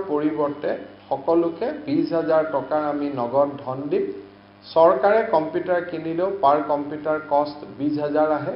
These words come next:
গতিকে আমি যিটো যোৱা বছৰ কম্পিউটাৰৰ যিটো cost আছিলে, সেই কম্পিউটাৰৰ cost, আ,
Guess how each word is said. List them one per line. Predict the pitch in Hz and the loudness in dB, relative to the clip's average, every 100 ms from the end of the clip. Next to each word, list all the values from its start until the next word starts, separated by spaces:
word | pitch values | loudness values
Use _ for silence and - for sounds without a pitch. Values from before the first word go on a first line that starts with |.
| - | -6
গতিকে | 131 147 143 | -6 -4 -4
আমি | 147 151 226 | -4 -2 -6
যিটো | 143 151 175 | -6 -4 -4
যোৱা | 165 143 160 | -2 4 6
বছৰ | 175 185 180 180 185 | 6 4 4 2 2
কম্পিউটাৰৰ | 151 143 147 151 156 151 | 0 -2 -4 -6 -2 -2
যিটো | 147 151 160 - | -2 -4 -6 0
cost | 139 160 - 135 | 4 4 2 -6
আছিলে, | - - - - - - - - - - - | -6 -10 -14 -16 -20 -20 -20 -20 -20 -10 2
সেই | 190 | 2
কম্পিউটাৰৰ | - 160 160 156 170 175 170 170 - | 4 4 2 0 0 4 4 4 4
cost, | 147 180 - - - | 4 4 0 -14 -8
আ, | 107 | -4